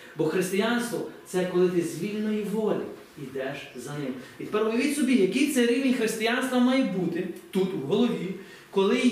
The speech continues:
я приймаю рішення так підкорити свою волю волі Ісуса, що коли Він каже, я не обсуж-, як сказати, навіть не роздумую, я виконую. І Він не то, що Він мене заставляє, я виконую, тому що я хочу. Отакий рівень має бути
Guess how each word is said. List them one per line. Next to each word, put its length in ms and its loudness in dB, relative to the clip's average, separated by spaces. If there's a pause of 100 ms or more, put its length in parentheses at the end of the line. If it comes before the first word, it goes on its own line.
(120)
я 460 0 (580)
приймаю 500 2
рішення 320 0 (100)
так 260 -2
підкорити 480 0
свою 300 -4
волю 400 2
волі 300 2
Ісуса, 440 -2 (220)
що 180 -2
коли 160 4
Він 180 2
каже, 500 -2 (120)
я 120 0
не 160 2
обсуж-, 460 -4
як 220 -2
сказати, 340 -2
навіть 220 0
не 80 4
роздумую, 580 2 (140)
я 160 0
виконую. 640 0 (1120)
І 100 -4
Він 300 -2
не 220 2 (320)
то, 120 0
що 120 -2
Він 120 2
мене 160 2
заставляє, 680 -2 (220)
я 140 0
виконую, 500 0
тому 140 -2
що 120 -4
я 100 2
хочу. 300 -4 (1300)
Отакий 400 -6
рівень 240 -2
має 140 -6
бути 280 -8